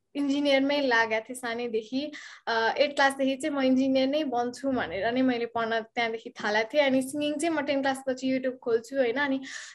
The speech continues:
सब्सक्राइबर्सहरूले मलाई सपोर्ट गरिदिनु भयो, अनि मैले अपर्च्युनिटी पाएँ भने पनि म त्यो अपर्च्युनिटी छोड्न चाहिँ छोड्दिनँ, होइन? पाएँ भने गर्नै पर्छ। अनि म दुइटै, लाइक, ब्यालेन्स गर्न सकेँ भने दुइटै प्यार-, प्यारलली लान पनि सक्छु।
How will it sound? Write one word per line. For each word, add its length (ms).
सब्सक्राइबर्सहरूले 760
मलाई 260
सपोर्ट 340
गरिदिनु 420
भयो, 260
अनि 120
मैले 240
अपर्च्युनिटी 600
पाएँ 340
भने 180
पनि 260
म 140
त्यो 120
अपर्च्युनिटी 720
छोड्न 360
चाहिँ 160
छोड्दिनँ, 420
होइन? 300
पाएँ 200
भने 220
गर्नै 340
पर्छ। 360
अनि 240
म 120
दुइटै, 400
लाइक, 280
ब्यालेन्स 340
गर्न 200
सकेँ 280
भने 140
दुइटै 260
प्यार-, 300
प्यारलली 720
लान 280
पनि 240
सक्छु। 360